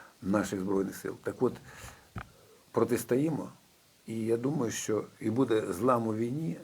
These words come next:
не скоро, не завтра. Але якщо довіряти, то ми всі довіряємо Збройним силам. Чому ми в такому виді спорту номер один не можемо довіряти головному тренеру головної команди країни?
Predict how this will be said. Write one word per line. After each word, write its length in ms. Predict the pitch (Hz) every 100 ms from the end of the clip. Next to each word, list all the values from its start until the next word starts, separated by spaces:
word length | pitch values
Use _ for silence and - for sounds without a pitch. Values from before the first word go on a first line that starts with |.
| -
не 180 | 113 120
скоро, 340 | - 139 110
не 140 | 98 101
завтра. 420 | 110 92 - - - - - - -
Але 220 | 107 107
якщо 300 | 104 - 98
довіряти, 540 | 104 107 120 143 -
то 200 | - 104 - -
ми 180 | 143
всі 280 | 151 - 156
довіряємо 500 | 117 117 131 156 151
Збройним 380 | 135 135 120 117
силам. 240 | - - - -
Чому 340 | 120 143 175
ми 260 | 143 143 147 - - - _ _ _ - -
в 360 | - - - -
такому 640 | 101 - 117 101 95 - 78 92
виді 240 | 101 92
спорту 380 | - 101 85 95
номер 240 | 92 90
один 260 | 95 135 151 107
не 60 |
можемо 340 | 113 113 104 104
довіряти 460 | 101 104 131 123
головному 420 | 95 101 101 104 92
тренеру 420 | 117 131 110 95
головної 380 | 117 117 120 123
команди 360 | 123 120 117
країни? 400 | - 110 95 -